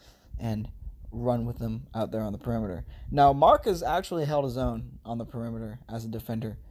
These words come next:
making the switch when necessary and chasing guys off the line if he can. Uh, there was one play in particular where Quinn Cook appeared to smoke him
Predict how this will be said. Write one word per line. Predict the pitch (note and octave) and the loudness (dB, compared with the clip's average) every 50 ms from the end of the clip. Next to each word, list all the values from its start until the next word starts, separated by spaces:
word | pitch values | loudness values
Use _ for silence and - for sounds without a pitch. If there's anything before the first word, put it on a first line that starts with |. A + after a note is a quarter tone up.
| - - - | -20 -10 -2
making | A#2+ A#2+ A#2 A2+ B2 A2+ | 0 0 2 2 0 -2
the | A2+ | -2
switch | A2 - - A#2 A2 - - | -2 -2 -2 -2 -2 -2 -2
when | A#2 A2+ | -2 -2
necessary | A2+ A2 A2 - A2 A2 - A#2 A2+ A2 A2 A2 | -2 -2 -4 -6 -8 -6 -4 -2 -2 0 0 0
and | G#2+ A2 - - - - - - - | 0 -2 -4 -6 -8 -10 -12 -14 -14
chasing | - - C3 A#2+ A2 - A2 | -2 2 2 2 2 2 0
guys | A2+ A2+ A2+ A2 A2+ A2+ | -2 -2 -2 -2 -2 -2
off | A2+ A2+ A2 A2+ | -2 -4 -4 -6
the | - A#2 | -6 -6
line | A#2 A2+ A2+ A2+ A2+ A2+ | -4 -4 -2 -2 -2 -2
if | A2 - | -4 -4
he | - A2 | -8 -8
can. | - - A#2 A2+ A2+ A2 A#2 - - - - - - - - - - - - _ | -6 -4 -4 -2 -2 -4 -6 -8 -12 -18 -20 -16 -14 -12 -12 -12 -14 -16 -4 _
Uh, | - C3 B2+ B2 A#2+ A#2 | 6 8 8 8 6 4
there | D3 G3 | 4 4
was | F#3+ E3+ D#3 | 4 4 2
one | E3 F#3+ A3 A#3 G#3 | 4 4 4 4 4
play | G#3 F3 D3 | 4 4 4
in | C3 | 4
particular | A#2 B2 A#2 D3 D3 C3+ - A#2+ B2 A#2+ | 0 -2 -2 -2 -4 -2 -2 -2 -2 0
where | A2+ A#2 A2+ A2+ G#2+ - _ | 0 0 -2 -2 -4 -8 _
Quinn | - - D#3 C#3+ C3+ | -4 -2 -2 -2 0
Cook | - E3 C#3+ C3 | 2 2 2 2
appeared | - B2+ - C3+ C3 A#2+ A2+ | 2 -2 -2 0 0 0 0
to | A#2+ | -4
smoke | - - - C3+ C3 C3 B2 | -6 -2 2 4 4 4 4
him | - A#2 A2 A2+ | 2 0 -2 -2